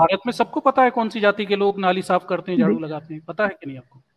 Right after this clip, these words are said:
Speaker 2: देखिए, ऐसा है कि
Speaker 1: ठाकुर लगाते हैं क्या कोई ना सड़क पे?
Speaker 2: ऐसा तो मतलब मैंने तो नहीं देखा है अपने आसपास ऐसे
Speaker 1: तो
Speaker 2: कहीं।
Speaker 1: कह रहे ब्राह्मण देखे कभी आपने झाड़ू, नाली,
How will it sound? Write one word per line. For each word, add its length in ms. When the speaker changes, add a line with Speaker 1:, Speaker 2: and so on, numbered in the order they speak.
Speaker 2:
देखिए, 380
ऐसा 300
है 160
कि 300
Speaker 1:
ठाकुर 240
लगाते 300
हैं 80
क्या 140
कोई 160
ना 160
सड़क 380
पे? 180
Speaker 2:
ऐसा 260
तो 140
मतलब 280
मैंने 280
तो 140
नहीं 160
देखा 260
है 260
अपने 240
आसपास 400
ऐसे 200
Speaker 1:
तो 80
Speaker 2:
कहीं। 180
Speaker 1:
कह 80
रहे 120
ब्राह्मण 300
देखे 260
कभी 220
आपने 220
झाड़ू, 240
नाली, 340